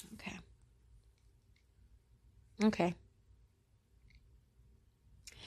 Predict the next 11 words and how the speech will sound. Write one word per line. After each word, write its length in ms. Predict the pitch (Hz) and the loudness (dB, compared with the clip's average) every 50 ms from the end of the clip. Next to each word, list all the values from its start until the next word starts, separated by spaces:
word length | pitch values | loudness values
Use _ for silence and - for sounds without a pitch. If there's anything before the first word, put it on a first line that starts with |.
| - - - - - - - - - - - - - - - - | -10 -8 -6 -6 -6 -6 -6 -6 -8 -8 -10 -12 -14 4 12 12
Okay, 380 | 277 330 330 330 294 262 262 | 12 12 12 12 12 12 12
so 300 | 262 - 311 311 302 294 | 12 12 12 12 12 12
it 160 | 247 226 269 247 | 12 12 12 12
goes 320 | 220 269 269 269 277 240 | 12 12 12 12 12 12
on 240 | 277 269 277 277 269 | 12 12 12 12 12
to 140 | - 277 254 | 12 8 8
say, 540 | - - 247 233 233 226 226 226 220 214 208 | 12 12 12 12 12 12 12 12 12 12 12
oh 240 | 202 202 202 208 208 | 12 12 12 12 12
my 200 | 214 208 190 180 | 12 12 12 12
gosh, 920 | 165 - - 160 165 156 151 143 135 139 127 156 165 - - - - - | 12 10 12 12 12 12 12 12 12 12 12 12 12 12 12 10 8 6
yeah. 360 | 110 113 107 107 - 101 98 | 4 6 6 6 4 4 2